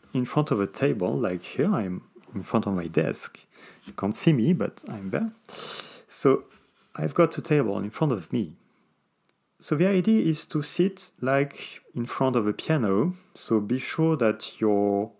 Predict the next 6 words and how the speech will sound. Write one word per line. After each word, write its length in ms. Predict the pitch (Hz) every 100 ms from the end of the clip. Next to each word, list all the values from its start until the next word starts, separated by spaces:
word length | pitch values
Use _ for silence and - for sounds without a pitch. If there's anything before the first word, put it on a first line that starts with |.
| _ _ _ _ _ _ _
you 200 | 104 101
are 120 | 98
relaxed 520 | 95 110 107 104 -
also, 640 | - 107 - 131 143 170 185
your 300 | 107 95 -
arms 540 | 107 107 104 - -